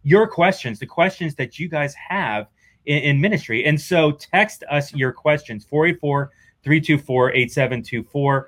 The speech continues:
Uh, we do this. I feel so silly wearing this hat. I don't think I can wear this hat the entire, I'm gonna try to wear it the entire show. We'll see how we get. But text us your, uh, your questions on online ministry, church online,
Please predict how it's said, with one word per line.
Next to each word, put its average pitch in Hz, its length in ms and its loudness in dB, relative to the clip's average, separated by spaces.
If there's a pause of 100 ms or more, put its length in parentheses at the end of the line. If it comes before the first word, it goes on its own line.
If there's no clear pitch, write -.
(280)
Uh, 117 320 4
we 135 100 2
do 143 240 2
this. 139 300 2
I 151 120 2
feel 143 220 -2
so 131 200 -4
silly 131 360 -2
wearing 113 280 0
this 101 160 -6
hat. 104 320 0
I 120 80 4
don't 123 180 0
think 117 160 -2
I 110 80 2
can 104 140 -8
wear 107 180 -2
this 98 240 -8
hat 110 280 4
the 104 100 -2
entire, 110 260 -2 (240)
I'm 180 100 2
gonna 190 140 6
try 190 180 4
to 156 80 2
wear 139 180 4
it 143 60 2
the 135 80 -6
entire 117 300 0
show. 107 180 -4
We'll 98 100 -4
see 139 100 -4
how 131 80 2
we 113 100 -2
get. 104 160 -2 (320)
But 165 140 2
text 226 340 0
us - 160 0
your, 170 240 2 (160)
uh, 151 60 0
your 143 240 4
questions 139 500 0
on 131 160 -2
online 139 420 2
ministry, 127 380 -6
church 131 320 -10
online, 120 540 -4